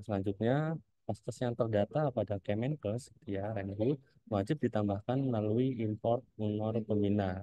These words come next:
atau maupun update mapping. Nah, selanjutnya jika unor Faskes sudah terbawa dari hasil import pada perubahan keseluruhan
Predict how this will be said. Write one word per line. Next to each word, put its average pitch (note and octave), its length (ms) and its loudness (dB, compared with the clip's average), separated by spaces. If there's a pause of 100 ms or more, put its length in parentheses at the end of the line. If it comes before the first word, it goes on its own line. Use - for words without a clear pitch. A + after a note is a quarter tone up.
atau G#2 160 0
maupun G#2+ 560 0 (720)
update G#2 340 -2
mapping. F#2 540 -2 (1040)
Nah, G#2 480 -2 (480)
selanjutnya B2+ 560 0
jika A2+ 300 2 (100)
unor B2+ 320 2
Faskes - 800 0 (400)
sudah A2 580 2
terbawa G2+ 460 4
dari G2 320 0
hasil G2 400 -6
import A2 480 2 (160)
pada G2 480 0
perubahan F#2+ 320 0
keseluruhan A#2+ 460 0